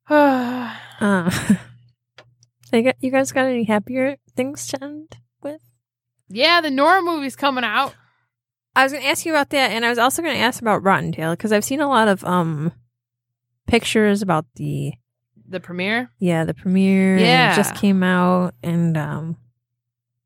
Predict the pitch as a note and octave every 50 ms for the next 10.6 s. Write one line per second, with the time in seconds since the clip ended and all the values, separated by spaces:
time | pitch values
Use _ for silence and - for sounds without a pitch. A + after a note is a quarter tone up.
0 | _ _ _ _ _ _ _ _ _ _ _ _ - - _ - - E3+ D#3+ D#3
1 | D3+ D3+ D3 D3+ E3+ F3 - - - F#3 F3 E3 D#3+ E3+ E3+ E3+ E3 - - E3+
2 | - - - F#3+ F#3 E3+ - - F3 E3+ E3 - - F#3+ F#3 F#3 F#3+ - - -
3 | - - _ _ - G#3+ B3 C4+ C4+ A#3+ G#3 G3+ A#3 B3+ C4 C#4+ C#4+ B3+ - -
4 | A3+ G#3+ G#3+ G#3+ G#3+ G#3 - - G3 G3+ G3+ G3 G3 G3 G3 - - - E3+ F3
5 | F3 F3 E3+ E3+ E3+ F3 F3+ F3+ F3 - - - - - - - _ _ _ _
6 | _ _ - A3 A#3 A#3+ - - G#3+ G#3+ G#3+ G#3 G#3+ G3 G#3 G#3 G3+ F#3 G#3 G#3
7 | A3 B3 B3+ A3+ G#3+ A#3 B3 A3+ G#3+ G#3+ G#3+ A3 - - A#3 G3 A3 A3 A3 A3+
8 | B3+ C#4 C4 - - A3+ G3 G#3 G#3+ G#3 G#3+ G3 G3 G3 - - G#3+ G#3 G#3 G#3+
9 | G3+ - - - G#3 G#3+ A3 G#3+ - - G#3+ G3 F#3+ F#3 F#3 F#3+ G3 G#3 G#3+ -
10 | - A#3 - - G3 F3+ F#3 - G3+ F3+ F3 F3+